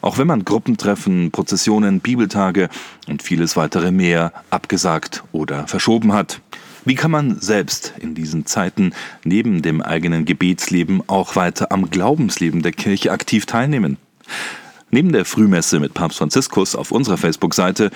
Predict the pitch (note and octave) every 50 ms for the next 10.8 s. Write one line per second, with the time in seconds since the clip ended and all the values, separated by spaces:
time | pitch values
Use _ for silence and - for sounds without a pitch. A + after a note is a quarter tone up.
0 | - - - - - - - - B2 B2 - - - G2+ - - D3+ D#3+ D3 -
1 | - - F#2 E2+ D2+ C#2 D2+ D#2 F2 A2 A2+ - - F2+ D2+ D2 D2 - - -
2 | - - F2 F2 E2 D#2 D2+ - F2 D#2+ - F2+ E2 D#2 - - - D#2+ E2+ A2+
3 | A#2 F#2 - D#2+ C#2+ - - - D#2 C2+ B1+ - - D2 D2 - - - - F2+
4 | A2 B2+ C3+ B2+ A2+ G2 E2+ F2 E2 D#2 - - - - F#2 D#2+ D#2 D2+ C#2 C2+
5 | C#2+ C#2+ C#2+ - - - - F2 D#2 - - A2+ A2 G#2 G2 - - - - -
6 | - _ - - - - - D2+ C#2+ - - C3 D3 - - G#3 G3 G3 - -
7 | - - - - - - - E3+ D3 A2+ F#2+ - - G2+ F2 E2+ - - F#2 -
8 | E2 D#2+ D2+ C#2+ D2+ D#2 D2 - - E2 F2+ A2 G#2+ F2 F#2 F2+ E2 D2+ - -
9 | - - - D#2 D2+ D2+ - - - G#2 G#2 G2+ F#2+ G2 G2+ F#2+ - - A#2 A#2
10 | - F2+ E2 D2+ D2+ C#2 - - - G#2 - - E2 D2 - -